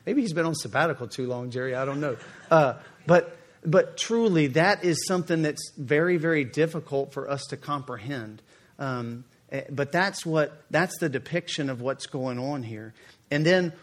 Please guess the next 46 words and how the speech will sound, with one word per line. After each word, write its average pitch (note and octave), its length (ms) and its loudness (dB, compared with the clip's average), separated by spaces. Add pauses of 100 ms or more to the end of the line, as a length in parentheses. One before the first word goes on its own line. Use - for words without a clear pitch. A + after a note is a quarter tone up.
(140)
what D3 160 4
is G#3 160 2
a C#3 80 0
seraphim, B2+ 680 -2
right? B2+ 240 -6
I D3 120 -4
don't, D#3+ 160 -6
I'm D#3+ 220 -2
very, C3+ 380 0
I D3 120 -4
don't D#3+ 200 -2
even A#2+ 220 -6
like A#2 200 -8
science B2 340 -8
fiction C3 360 -8
movies. B2 240 -6
It's A2+ 120 -12
very C#3+ 200 -6
hard C3 320 -4
for B2+ 120 -14
me B2 220 -8
to, A#2 160 -10 (340)
to B2 260 -4 (800)
really D3 240 4
get C#3+ 180 4
a C3+ 80 0
grasp C3+ 580 -2
of A#2 140 -6
what B2+ 300 -4
that B2 200 -2
means. B2+ 400 -6
But C3+ 200 -4
essentially, E3+ 640 -2
what, D3 340 0
what D3+ 220 0
that C#3+ 160 2
is, C3+ 240 4
is B2 200 -8
it's D3+ 280 -4
a, A#2 240 -4 (480)
it's D#3+ 180 -2
an C#3+ 220 -2
angel C3 600 -2 (280)
that's C#3+ 240 -2
on C#3 180 -2
fire C#3 760 -2